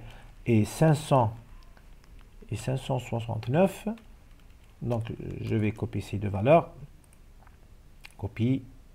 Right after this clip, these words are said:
Et je vais les coller ici. Alors,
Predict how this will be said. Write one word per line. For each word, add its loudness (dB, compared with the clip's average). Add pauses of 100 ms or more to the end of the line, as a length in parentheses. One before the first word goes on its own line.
(340)
Et 2
je 0
vais -4
les -8
coller -4
ici. -12 (3000)
Alors, -8